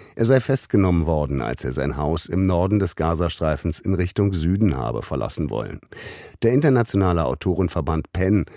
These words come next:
verlangte daraufhin Auskunft über die Gründe für die Festnahme und den Aufenthaltsort von Abu Toha.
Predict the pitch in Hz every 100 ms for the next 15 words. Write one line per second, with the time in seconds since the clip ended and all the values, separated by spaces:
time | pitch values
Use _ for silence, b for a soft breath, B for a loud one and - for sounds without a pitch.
0 | B - 92 90 90 101 95 101 - 104
1 | - 78 85 - 82 78 - - 110 113
2 | 90 85 82 82 - 95 98 80 - -
3 | 69 73 78 - 92 110 110 71 71 87
4 | - 71 - 71 60 - 76 73 65 69
5 | - 65 69 60